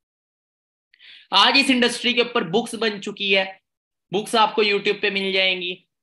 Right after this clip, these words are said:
ठीक है। म-, हमारे एपीजे अब्दुल कलाम जी क्या बोलते हैं, एक्स प्रेसिडेंट रह चुके हैं जो हमारे India के, वो कहते हैं, "Network marketing इस दुनिया का fastest growing business है इक्कीसवीं सदी का, जो कि हर एक young man और वुमेन को ज्वाइन करना चाहिए।"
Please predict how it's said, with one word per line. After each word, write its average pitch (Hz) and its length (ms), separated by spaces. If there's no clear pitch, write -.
ठीक 180 160
है। 214 240
म-, 185 160
हमारे 226 340
एपीजे 220 560
अब्दुल 233 300
कलाम 220 360
जी 214 220
क्या 214 240
बोलते 202 360
हैं, 202 60
एक्स 196 120
प्रेसिडेंट 196 440
रह 190 120
चुके 180 220
हैं 180 80
जो 185 100
हमारे 180 260
India 170 240
के, 170 120
वो 196 60
कहते 196 220
हैं, 208 80
"Network 208 360
marketing 202 520
इस 196 120
दुनिया 185 300
का 196 140
fastest 180 560
growing 185 320
business 175 380
है 185 260
इक्कीसवीं 220 380
सदी 185 280
का, 190 100
जो 196 140
कि 208 120
हर 202 160
एक 233 160
young 196 240
man 190 220
और 196 80
वुमेन 180 300
को 185 120
ज्वाइन 165 320
करना 160 280
चाहिए।" 127 280